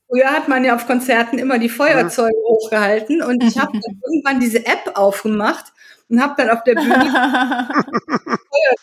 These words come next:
Speaker 1: Feuerzeug, Sturmfeuerzeug-Handy und der Moderator hatte eine ähnliche App mit einer Kerze auf dem Handy.
Speaker 2: <laughs>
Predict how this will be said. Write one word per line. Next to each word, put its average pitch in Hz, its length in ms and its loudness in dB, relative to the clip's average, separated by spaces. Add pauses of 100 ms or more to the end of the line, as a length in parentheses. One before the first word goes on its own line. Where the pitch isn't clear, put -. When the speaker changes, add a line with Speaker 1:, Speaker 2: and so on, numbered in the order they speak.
Speaker 1:
Feuerzeug, 226 260 2 (220)
Sturmfeuerzeug-Handy 220 1200 0
und 233 200 0
der 226 100 2
Moderator 226 840 0 (400)
hatte 285 560 -2
eine 226 260 0
ähnliche 254 360 2
App 233 160 -2
mit 240 160 0
einer 226 180 0
Kerze 262 560 -2
auf 170 160 -4
dem 185 160 -2
Handy. 175 320 -2
Speaker 2:
<laughs> 247 200 -4